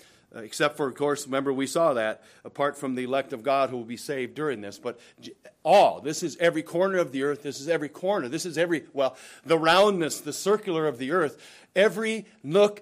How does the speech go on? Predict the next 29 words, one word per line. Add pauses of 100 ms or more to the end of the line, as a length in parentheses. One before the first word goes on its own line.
(140)
and
cranny,
all, (460)
he
says. (1040)
"Both
small
and
great, (360)
rich
and
poor,
free
and
bond, (580)
to
receive
a
mark
in
their
right
hand (400)
or
in
their (320)
foreheads." (960)
Now,
brethren,